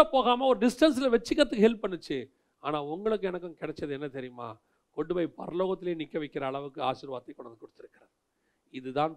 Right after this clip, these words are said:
புதிய உடன்படிக்கையின் ஆசீர்வாதம். அல்லேலூயா. அந்த உங்க ஆவி, ஆத்மா, சரீரம்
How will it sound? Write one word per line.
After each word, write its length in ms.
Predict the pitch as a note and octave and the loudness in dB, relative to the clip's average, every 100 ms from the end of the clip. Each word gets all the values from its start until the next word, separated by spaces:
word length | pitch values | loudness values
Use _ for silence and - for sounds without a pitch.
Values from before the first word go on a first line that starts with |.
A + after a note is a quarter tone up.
| _ | _
புதிய 260 | D3+ F3 E3 | -10 -4 -4
உடன்படிக்கையின் 720 | C#3 C#3 C#3 C3+ - F3 E3 | -4 -8 -10 -14 -16 -20 -20
ஆசீர்வாதம். 560 | F3 - A2+ G#2+ - _ _ _ _ _ - | -20 -20 -18 -18 -18 _ _ _ _ _ -8
அல்லேலூயா. 520 | C3 D3 D3 D3 D3 D#3 _ _ _ _ _ - | -2 -2 -2 -4 -4 -6 _ _ _ _ _ -20
அந்த 80 | C3+ | -16
உங்க 140 | C3 | -6
ஆவி, 240 | D#3 E3 D3 | -6 -4 -6
ஆத்மா, 320 | D#3+ E3+ D#3+ | -6 -8 -14
சரீரம் 460 | C#3 D#3 F3 E3+ | -10 -4 0 0